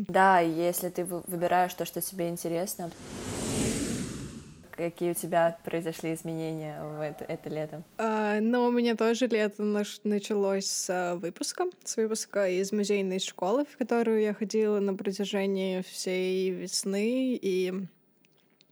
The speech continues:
Speaker 2: потом в мае делала один такой интересненький проект, вот, и первого июня у меня такой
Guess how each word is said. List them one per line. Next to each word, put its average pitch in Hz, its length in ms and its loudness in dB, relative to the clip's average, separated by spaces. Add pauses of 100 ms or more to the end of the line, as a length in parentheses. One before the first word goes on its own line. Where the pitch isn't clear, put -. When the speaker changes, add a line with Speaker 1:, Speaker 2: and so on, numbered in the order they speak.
(340)
Speaker 2:
потом 208 420 2
в - 180 -6
мае 202 540 2
делала 196 500 0
один 196 340 -4
такой 202 300 -4
интересненький 202 640 -2
проект, 202 480 -2 (380)
вот, 190 300 0
и 202 340 0
первого 208 500 2
июня 226 400 4
у - 20 4
меня 208 160 4
такой 226 480 2